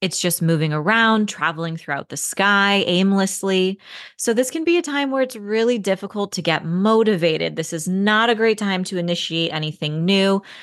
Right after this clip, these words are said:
Maybe pick up old projects or things you'd started,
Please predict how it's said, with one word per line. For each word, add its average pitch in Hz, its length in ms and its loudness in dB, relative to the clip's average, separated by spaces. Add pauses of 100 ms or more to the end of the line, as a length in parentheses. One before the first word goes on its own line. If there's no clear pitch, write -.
(220)
Maybe 262 440 2
pick 226 260 -4
up 190 160 0
old 151 300 -4
projects 202 580 0
or 175 80 -2
things 156 320 -6
you'd 147 180 -6
started, 185 640 2